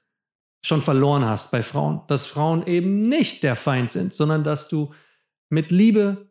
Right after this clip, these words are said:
mit Herz, mit Aufgeschlossenheit, mit Leichtigkeit sehr wohl bei den Frauen punkten kannst, bei denen es sich eben auch lohnt. Nämlich Frauen, die genauso denken wie du, mit denen du auf Augenhöhe sein möchtest, die tolle Werte haben, die dich inspirieren, mit denen du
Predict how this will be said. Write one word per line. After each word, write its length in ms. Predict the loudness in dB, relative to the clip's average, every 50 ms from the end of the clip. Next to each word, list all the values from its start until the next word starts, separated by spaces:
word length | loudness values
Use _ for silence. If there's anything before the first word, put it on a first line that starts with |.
| _
mit 160 | -4 -2 -2
Herz, 720 | 0 0 0 0 0 0 -2 -4 -6 -8 -8 -10 -12 -8 -4
mit 180 | -2 -2 0
Aufgeschlossenheit, 1000 | 0 0 -2 -2 -4 -6 -2 0 0 0 2 0 0 0 2 2 0 0 -2 -4
mit 120 | -4 -2
Leichtigkeit 880 | 0 0 0 0 0 0 -2 -2 -4 -2 -4 -2 0 0 0 0 -2 -6 _ _ _ _ _ _ _ _ _ -6
sehr 480 | -4 0 2 2 4 4 2 2 2
wohl 240 | 2 4 4 4 4
bei 140 | 2 2 2
den 180 | 2 2 2
Frauen 500 | 0 -2 -2 -2 0 2 2 0 0 0
punkten 400 | 0 2 2 2 2 0 -2 -2
kannst, 680 | -2 0 0 0 0 0 -2 -4 -6 -12 -16 -18 _ _
bei 120 | -2 0
denen 200 | 2 2 2 2
es 60 | 0 0
sich 160 | -2 0 0
eben 200 | 2 2 2 0
auch 140 | 0 2 2
lohnt. 400 | 2 4 4 2 0 -2 -4 -2
Nämlich 280 | 0 0 0 0 -2
Frauen, 280 | -2 0 0 2 2 2
die 80 | 0
genauso 580 | 0 0 0 0 0 0 0 0 0 0 0 0
denken 380 | 0 0 0 0 0 -2 -2 -2
wie 100 | 0 2
du, 320 | 4 4 2 2 0 -4 -8 -8 -6 -4
mit 200 | -6 -4 -2 0
denen 120 | 0 2
du 100 | 2 2
auf 120 | 2 2
Augenhöhe 380 | 2 2 2 2 2 2 2 2
sein 240 | 2 2 2 2 2
möchtest, 460 | 2 0 -2 -4 -8 -10 -10 -12 -16 -20 _ _ _
die 120 | -6 -4 -2
tolle 280 | 0 2 4 4 4
Werte 340 | 2 0 0 -2 -2 -4 -4
haben, 240 | -4 -4 -6 -6 -8 _ _ _ _ -2
die 100 | 0 0
dich 160 | 0 0 0
inspirieren, 680 | -2 -4 -4 -4 0 2 2 4 4 2 0 -2 -4
mit 160 | -6 -4 -2
denen 220 | 0 0 2 2 0
du 100 | 0